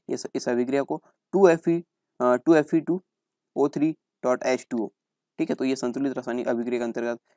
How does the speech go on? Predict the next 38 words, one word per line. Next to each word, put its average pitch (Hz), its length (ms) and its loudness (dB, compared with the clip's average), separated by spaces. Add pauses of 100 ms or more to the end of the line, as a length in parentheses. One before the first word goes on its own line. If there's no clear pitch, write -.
(120)
यहाँ 117 280 -2
पे 120 140 -2 (280)
फेरिक, 135 320 0 (280)
अ, 120 120 -2
हाइड्रेटेड 131 500 2
फेरिक 120 260 -2
ऑक्साइड 113 340 -6
का - 100 -10
यहाँ 113 160 -8
पे 120 100 -6
रासायनिक 110 340 -8
सूत्र 113 260 -10
ये 110 140 -8
है। - 120 -14 (640)
ठीक 165 100 -2
है, 135 80 -6 (1700)
एफ़ 123 180 -2
ई, 143 100 4 (200)
अ, - 20 -4
एफ़ 120 340 0
ई 143 40 2
टू 131 220 -2
ओ 127 100 0
थ्री 127 320 -6
एच, 127 180 -6 (240)
एच 127 180 -4
टू 113 120 -6
ओ, 107 40 -8 (220)
तो 120 60 -8
ये 123 160 -2
है 123 120 -4
इसका 117 240 -10
जंग 117 320 -4
का 131 180 -4 (340)
ये 139 220 -6
सूत्र। - 320 -10 (220)
ठीक 170 80 -2
है, 220 60 -10